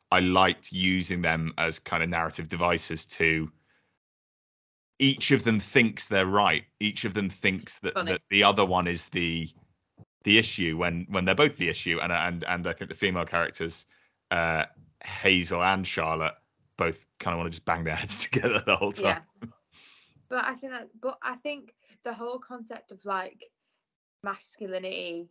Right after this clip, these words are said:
Speaker 2: in comparison to, like, emotion was obviously such a big theme in, like, Isaac and the Egg
Speaker 1: Mm.
Speaker 2: through Isaac. I think you've done that the same, but with two polar opposites. And I also think Small Hours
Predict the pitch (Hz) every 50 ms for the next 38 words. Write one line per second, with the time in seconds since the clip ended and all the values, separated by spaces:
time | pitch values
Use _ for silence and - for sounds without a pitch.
0 | _ _ - 208 196 202 190 - 165 170 175 165 165 165 - - 180 175 - 165
1 | 160 160 - 180 170 170 165 165 160 - 185 175 170 170 165 165 - - - 185
2 | 185 175 - - - - - 185 175 170 _ - 165 165 160 160 165 160 160 185
3 | 208 - - 190 170 165 - - - 165 160 160 208 208 202 196 180 160 160 156
4 | 156 170 180 175 170 165 - - - - _ _ - - - 190 170 - - -
5 | 175 175 170 - - 190 185 180 170 160 156 156 - _ _ _ _ _ _ -
6 | 196 170 165 - - 196 185 180 156 - - - 196 190 _ _ _ _ - 185
7 | 180 - - 175 170 170 _ _ _ _ _ _ _ _ _ - - - - 185
8 | 175 170 165 165 170 165 _ _ _ _ _ _ _ - - 190 175 170 165 165
9 | 170 165 _ - - - - _ - 196 208 220 233 233 233 254 247 226 196 -
10 | - - 208 190 190 180 175 175 175 -